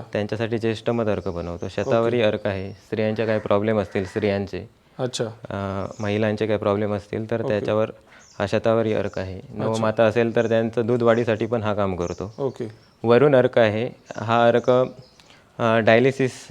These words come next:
Speaker 1: ज्यांचं डायलिसिस चालू आहे
Speaker 2: ओके.
Speaker 1: त्यांच्या, त्याच्यावर काम करतो हा.
Speaker 2: अच्छा.
Speaker 1: हरिद्रा अर्क आहे, एड्स, एड्सचे जे पेशंट असतील त्यांना हरिद्रा अर्क, ज्यांची रोगप्रतिकार शक्ती कमी असते
Speaker 2: अच्छा.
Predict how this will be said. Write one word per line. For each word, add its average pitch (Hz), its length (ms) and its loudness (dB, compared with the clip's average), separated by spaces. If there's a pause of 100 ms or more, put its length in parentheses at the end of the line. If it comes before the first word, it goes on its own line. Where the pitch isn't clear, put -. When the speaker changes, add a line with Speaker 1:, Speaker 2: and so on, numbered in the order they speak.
Speaker 1:
ज्यांचं 117 300 2
डायलिसिस 113 440 0
चालू 101 200 -2
आहे 92 340 -6
Speaker 2:
ओके. 120 340 -6
Speaker 1:
त्यांच्या, 110 280 -2
त्याच्यावर 110 420 0
काम 92 220 -2
करतो 87 260 -6
हा. 98 400 -12
Speaker 2:
अच्छा. 117 180 -12 (280)
Speaker 1:
हरिद्रा 117 400 4
अर्क 117 260 4
आहे, 110 300 2 (460)
एड्स, 110 360 -2
एड्सचे 113 540 0
जे 117 180 0
पेशंट 110 360 0
असतील 104 300 -2
त्यांना 107 220 -2
हरिद्रा 107 440 0
अर्क, 98 180 -4
ज्यांची 104 280 -2
रोगप्रतिकार 110 680 0
शक्ती 110 200 -4
कमी 120 260 -2
असते 98 300 -4
Speaker 2:
अच्छा. 123 300 -6